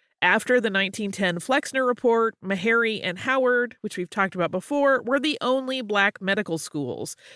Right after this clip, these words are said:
And up until the nineteen forties, Black doctors could only do their residencies at a handful of Black hospitals. Afterward, they could only work in those same hospitals or in private practice,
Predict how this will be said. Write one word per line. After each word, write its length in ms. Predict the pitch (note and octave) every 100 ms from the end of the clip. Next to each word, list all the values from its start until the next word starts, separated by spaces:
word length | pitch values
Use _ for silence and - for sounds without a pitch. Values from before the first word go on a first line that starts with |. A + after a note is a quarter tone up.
| -
And 160 | - A#3
up 160 | D4
until 300 | F4+ D#4 D#4+
the 80 | C#4+
nineteen 420 | C4 C4+ C4+ C4
forties, 540 | A#3+ E4 F4 C#4+ C#4+ -
Black 340 | G3 G#3+ A#3+
doctors 460 | - G3+ - G#3 A3
could 200 | - A#3+ -
only 400 | A#3+ F#4 E4+ B3+
do 120 | G3+
their 140 | E3+ E3
residencies 800 | D#3+ D#3+ E3 D#3 E3 D#3 E3 - _ _ _ _
at 80 | A#3+
a 100 | D4
handful 640 | - E4 F#4+ E4+ A3+ G3+ A3+
of 120 | G3
Black 260 | E3 D#3+
hospitals. 880 | - C4+ C4 - D3+ G#2 - - - - _ _ _ _
Afterward, 640 | G3 A#3+ C#4 B3 A#3 B3+
they 80 | B3+
could 140 | B3+
only 260 | A#3+ A#3+ C#4+
work 380 | C#4 F#4+ F4 -
in 220 | C4+ C4
those 200 | A#3 B3
same 300 | - F#3 F#3+
hospitals 720 | G#3 E4+ D#4+ A#3+ G#3+ A3+ C#4 -
or 400 | G3 G3 A3+ B3+ - -
in 180 | G3+
private 400 | A#3 C#3 D3 F3
practice, 580 | - C#4+ - - G2+ -